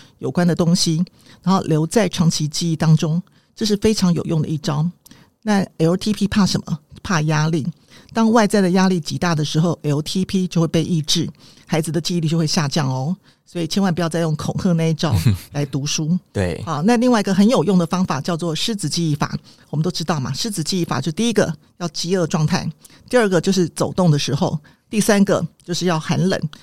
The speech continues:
Speaker 1: 因为冷的时候会有生存危机，更容易记住。好，最后一个是很有用的东西，是我们，我们睡觉的时候，我们都觉得我们睡着了，但其实睡觉的时候呢，更，更容易记录，就是把短期记忆植入长期记忆区的过程。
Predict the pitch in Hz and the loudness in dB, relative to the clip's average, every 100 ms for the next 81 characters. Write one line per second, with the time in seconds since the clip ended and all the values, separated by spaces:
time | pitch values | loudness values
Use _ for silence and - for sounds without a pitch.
0 | _ 214 165 143 147 185 175 196 160 - | _ 0 2 2 2 2 2 2 0 2
1 | 214 208 151 139 151 170 160 180 139 156 | 4 4 2 0 -2 -4 0 0 2 0
2 | 147 151 135 - - - - _ _ _ | -2 -4 -4 -4 -6 -12 -20 _ _ _
3 | _ _ _ 185 160 233 202 202 214 180 | _ _ _ -2 4 6 6 6 4 6
4 | 190 202 175 180 147 151 165 170 190 156 | 6 6 4 2 2 0 0 0 0 -2
5 | - - - _ _ _ - 165 - 170 | -6 -20 -20 _ _ _ -4 -4 -2 0
6 | 165 - 220 190 175 165 156 165 156 147 | 2 4 2 2 0 2 2 2 0 0
7 | 147 - 180 131 90 95 - - _ - | 2 2 2 0 -4 -6 -10 -16 _ -4
8 | 226 202 175 190 - 196 208 175 160 160 | -2 0 -2 -2 0 0 0 0 -2 2
9 | 160 156 - 175 151 - - _ _ _ | 2 2 0 0 0 -2 -16 _ _ _
10 | 233 180 160 185 160 - 156 156 - 190 | 0 2 2 2 0 -2 0 0 0 0
11 | 180 - 147 - - _ _ _ _ _ | 0 -2 -4 -6 -12 _ _ _ _ _
12 | _ 170 139 - 151 - 208 196 160 - | _ -2 0 0 -2 -2 0 0 -2 -4
13 | 165 190 - 160 156 151 180 165 - 170 | -2 -2 2 0 2 -2 -2 -2 -2 -4
14 | 151 202 - 160 143 | 0 0 0 0 0